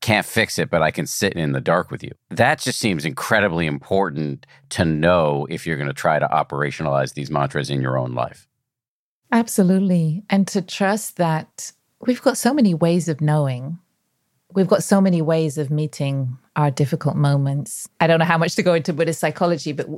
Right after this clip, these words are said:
Speaker 2: you know, we talk about kind of deeper levels of consciousness in our kind of Buddhism, including what we would call store consciousness. And there's so much insight that can emerge from store consciousness.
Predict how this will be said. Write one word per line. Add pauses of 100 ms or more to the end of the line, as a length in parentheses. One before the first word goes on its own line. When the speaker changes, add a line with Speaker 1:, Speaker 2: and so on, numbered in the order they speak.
(140)
Speaker 2:
you
know,
we
talk
about
kind
of
deeper
levels
of
consciousness
in
our
kind
of
Buddhism,
including
what
we
would
call
store
consciousness. (1300)
And
there's
so
much (140)
insight (120)
that
can
emerge
from
store
consciousness.